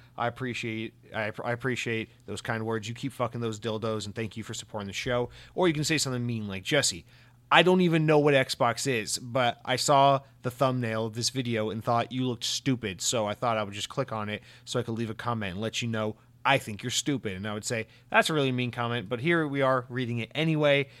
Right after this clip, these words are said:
So with that out of the way, our first comment comes from one Mister Compassionate Choice, who says, "Looking forward to Xbox Exxon Mobil exclusive games." Damn right.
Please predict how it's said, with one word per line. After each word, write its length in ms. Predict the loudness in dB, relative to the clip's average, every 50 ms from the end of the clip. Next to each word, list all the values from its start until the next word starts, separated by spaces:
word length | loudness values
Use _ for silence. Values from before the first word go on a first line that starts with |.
| -20 -20 _
So 400 | -6 -2 0 0 0 0 -2 -4 -10 _
with 200 | -2 -2 0 2
that 180 | 4 4 4 6
out 140 | 4 2 2
of 60 | 0
the 40 | 0
way, 200 | -2 0 0 0
our 100 | 0 -2
first 460 | -6 -4 0 2 4 4 4 2 -2
comment 420 | -2 -2 0 0 0 -2 -4 -4 -4
comes 220 | -6 -6 -6 -6
from 240 | -6 -6 -4 -2 0
one 240 | 0 2 2 2 0
Mister 200 | -2 -2 -4 -6
Compassionate 600 | -8 -10 -8 0 2 2 2 2 2 -2 -4 -6
Choice, 340 | -4 -4 -2 -2 -2 -4 -8 -12 -10
who 100 | -6 -4
says, 540 | -2 4 6 8 10 10 8 8 4 2 0 -4 -6
"Looking 320 | 0 0 2 4 4 2 2
forward 320 | 4 6 8 8 8 6
to 120 | 4 2 2
Xbox 560 | 4 2 2 2 2 4 4 4 2 2 0
Exxon 500 | 0 0 0 2 2 2 2 2 2 2
Mobil 380 | 2 2 2 2 2 0 0 0
exclusive 580 | 0 -2 -4 -2 -2 -4 -4 -4 -4 -6 -4
games." 600 | -4 -4 -4 -4 -4 -6 -8 -8 -6 -6 -6 -6 -8 -10 -10
Damn 240 | -8 -6 -6 -6
right. 200 | -6 -6 -8 -8